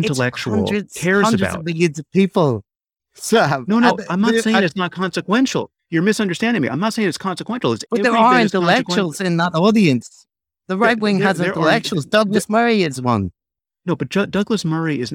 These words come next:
Speaker 1: Douglas Murray is, well, I don't, I don't think you're putting him in the persuasion community,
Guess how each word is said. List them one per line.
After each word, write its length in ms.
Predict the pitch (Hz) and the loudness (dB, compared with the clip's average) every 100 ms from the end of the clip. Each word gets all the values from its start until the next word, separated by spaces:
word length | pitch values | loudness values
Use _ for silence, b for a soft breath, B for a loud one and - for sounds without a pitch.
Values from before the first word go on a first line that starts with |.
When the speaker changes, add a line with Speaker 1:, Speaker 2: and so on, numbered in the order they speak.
| - | -8
Speaker 1:
Douglas 420 | 135 185 208 190 | -2 -2 0 -4
Murray 680 | 147 135 131 127 139 123 107 - | -4 -4 -2 0 2 2 0 -2
is, 320 | 123 110 101 | -2 0 -2
well, 200 | - - _ _ _ - | -4 -6 _ _ _ -4
I 100 | 135 | 2
don't, 220 | 156 143 | 2 2
I 60 | 131 | 0
don't 160 | 175 | 0
think 160 | 190 156 | -2 -4
you're 80 | 143 | -4
putting 340 | - 143 127 | -2 0 0
him 160 | 120 120 | 0 0
in 60 | |
the 80 | 104 | 0
persuasion 520 | 95 101 135 151 107 | -4 -4 -2 -2 -2
community, 520 | 87 95 85 82 - | -6 -6 -6 -8 -10